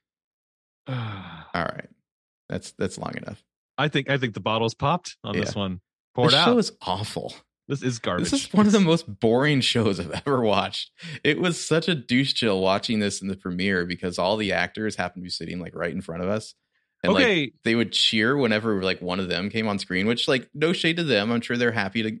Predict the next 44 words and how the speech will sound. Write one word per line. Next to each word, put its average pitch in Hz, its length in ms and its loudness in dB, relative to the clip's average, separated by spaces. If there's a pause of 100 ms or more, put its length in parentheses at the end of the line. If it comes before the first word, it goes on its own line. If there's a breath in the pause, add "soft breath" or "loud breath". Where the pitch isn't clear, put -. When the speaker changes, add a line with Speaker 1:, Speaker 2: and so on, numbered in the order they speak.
Speaker 2:
you 117 120 -4
know, 98 140 0
be 101 120 -2
working 95 380 -4
Speaker 1:
Yeah. 92 140 -2
Speaker 2:
and 95 140 -6 (260 soft breath)
see 101 140 -2
each 92 140 -2
other 92 140 2
on 98 100 -2
screen. 90 300 -4
But, - 100 -2
like, 113 220 0 (240 soft breath)
the 123 140 2
rest 113 340 2
of 113 60 0
the 104 60 -6
theater 98 280 0
was 87 140 -4
silent. - 480 -6 (320)
Like - 240 -2
Speaker 1:
Well, 214 100 2
more, 254 260 4
more 233 340 4
egregious 139 800 -2
is 123 320 0
there's 147 200 0
a 156 60 2
couple 196 340 2
lines 120 340 2
that 123 160 -4
were 107 140 -8
clearly 135 360 2
written 110 280 0
and 104 120 2
intended 98 340 -2
to 92 60 -4
be 92 160 0
as, 85 160 -4
like, 82 260 -4
the - 60 -16
comedic 92 380 -4
points. - 500 -10
Speaker 2:
Mm-hmm. 98 240 -2